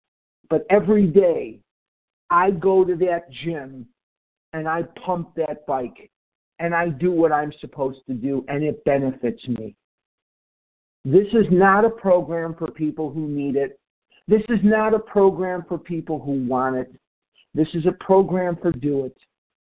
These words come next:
But in the back of my mind, I can let God whisper on that last burning ember of hope that maybe, just maybe, this will work for me too. And it has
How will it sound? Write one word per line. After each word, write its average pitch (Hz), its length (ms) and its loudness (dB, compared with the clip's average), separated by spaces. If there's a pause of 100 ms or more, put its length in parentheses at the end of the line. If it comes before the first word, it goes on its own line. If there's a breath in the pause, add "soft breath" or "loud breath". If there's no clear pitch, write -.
(420)
But 190 120 2
in 196 140 4
the 190 80 4
back 214 360 0
of 202 120 -6
my 208 220 -2
mind, 135 560 -6 (640)
I 170 100 0
can 190 300 0
let 185 260 -2
God 160 300 2
whisper 135 680 -4 (420)
on 160 180 -2
that 160 220 -2
last 170 400 0 (120)
burning 170 480 0
ember 156 380 0
of 143 100 -4
hope - 440 -4 (840)
that 151 160 -2
maybe, 170 560 4
just 170 300 -2
maybe, 143 640 -2 (560)
this 160 200 0 (100)
will 156 180 4
work 135 340 2
for 139 120 -2
me 143 280 -2 (100)
too. 120 380 0 (640)
And 143 180 0
it 160 100 -2 (160)
has 131 420 2